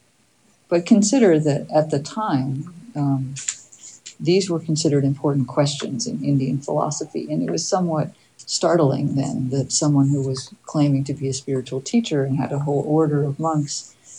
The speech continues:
uh, would, would claim that none of these things were actually, uh, useful to, to think about.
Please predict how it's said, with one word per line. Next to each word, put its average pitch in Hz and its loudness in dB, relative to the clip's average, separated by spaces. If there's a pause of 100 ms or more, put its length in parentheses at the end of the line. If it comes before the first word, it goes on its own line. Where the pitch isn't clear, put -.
(140)
uh, 135 0
would, 147 0 (220)
would 143 -2
claim 147 2
that 139 2
none 147 4
of 165 -2
these 139 -2
things 139 -2
were 104 -6
actually, 127 -6 (520)
uh, 156 -8
useful - -2 (420)
to, 139 -8 (120)
to 143 -8
think 156 -4
about. 127 -4